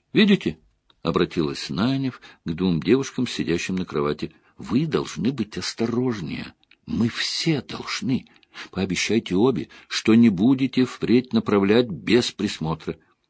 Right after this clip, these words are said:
«Не хочу больше об этом говорить», — сказала Эгвейн. Илэйн с готовностью закивала.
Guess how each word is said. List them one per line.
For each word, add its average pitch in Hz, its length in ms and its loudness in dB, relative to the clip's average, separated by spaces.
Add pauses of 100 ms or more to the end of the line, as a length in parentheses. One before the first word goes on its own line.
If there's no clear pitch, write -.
(1080)
«Не 92 180 2
хочу 101 360 0
больше 160 360 0
об 131 80 -4
этом 135 220 -6
говорить», — 117 460 -2 (300)
сказала 78 640 -2
Эгвейн. 82 640 -2 (960)
Илэйн 123 560 4
с - 100 -4
готовностью 110 880 0
закивала. 101 760 0